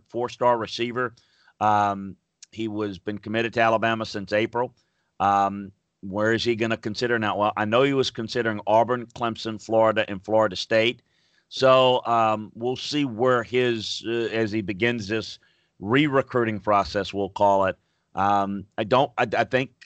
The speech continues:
that he's not gonna go back to Alabama in terms of a commitment. I think that that is, um,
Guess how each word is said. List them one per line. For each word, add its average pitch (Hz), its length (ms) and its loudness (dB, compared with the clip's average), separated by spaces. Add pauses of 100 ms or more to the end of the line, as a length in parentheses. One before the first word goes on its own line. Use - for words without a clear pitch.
(240)
that 113 300 0
he's 117 480 -6
not 110 300 0
gonna 120 160 -2
go 113 160 2
back 110 340 2
to 120 60 0
Alabama 92 640 -2
in 92 100 -10
terms 95 260 -6
of 90 100 -6
a 90 60 -6
commitment. 92 480 -8 (500)
I 98 60 4
think 117 280 -2
that 101 200 2
that 101 180 4
is, 95 240 0
um, 92 340 2